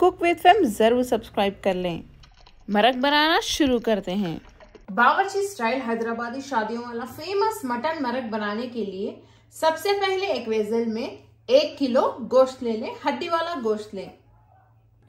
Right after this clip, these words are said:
Next इसमें डालिए दो tablespoon भर के अदरक लहसुन का paste। इसमें थोड़े से धनिया के पत्ते भी हैं, ये special अदरक लहसुन का paste है।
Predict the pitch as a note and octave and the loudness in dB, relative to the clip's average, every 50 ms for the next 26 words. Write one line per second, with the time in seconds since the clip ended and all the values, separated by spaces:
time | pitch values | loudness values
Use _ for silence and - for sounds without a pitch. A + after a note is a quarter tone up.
0 | _ _ - C4 F4+ F#4+ - G4 G4+ G4+ G4 F#4+ G4 F#4+ F#4 F#4 F#4 F#4+ G4+ G4+ | _ _ 2 2 2 2 2 2 0 0 0 -2 -2 0 2 2 2 0 0 0
1 | - A#3+ C4+ C#4+ C#4+ C#4 C4 A#3+ C#4 C#4+ - - C#4+ C#4 C4+ C#4 C#4 - - F#3+ | 0 0 0 2 2 0 0 0 -2 -4 -4 -4 -4 -4 -2 -2 -4 -4 -2 -4
2 | - F3+ G3+ A3 A#3 A#3 A3+ A3+ A3+ - B3+ A#3+ A#3+ A#3 A#3 A3 - A#3 C4 D4+ | -4 -4 -4 -6 -6 -6 -6 -8 -8 -8 -8 -10 -8 -8 -10 -8 -6 -6 -6 -6
3 | - - - - - _ C4 C4+ D4+ F4+ F4 - - D4 C4+ C#4 C#4 C#4+ E4 F4 | -6 -10 -16 -20 -20 _ -16 -10 -8 -8 -8 -6 -6 -4 -4 -4 -4 -4 -4 -6
4 | C4 C4+ A#3+ A3+ A#3+ C4 C4+ C4+ - F#4 G4 - B3 A3 - - A#3 A3+ A3 A3 | -6 -4 -4 -4 -4 -4 -6 -6 -6 -8 -6 -4 -4 -6 -4 -4 -4 -4 -4 -4
5 | G#3+ G#3+ F3+ F#3+ C#4+ G#4 G#4 - - D4+ C#4+ - D#4 D4+ C4+ B3+ A#3+ A#3 A3+ A#3 | -4 -6 -6 -6 -6 -8 -8 -4 -4 -4 -4 -2 -2 -2 -2 -2 -4 -6 -6 -6
6 | A3+ A3 - - G#3+ G#3+ G#3+ A#3+ - C4+ G3+ F#3+ - - - F#3 E3 | -8 -8 -8 -8 -8 -8 -8 -8 -8 -6 -6 -8 -8 -10 -14 -16 -16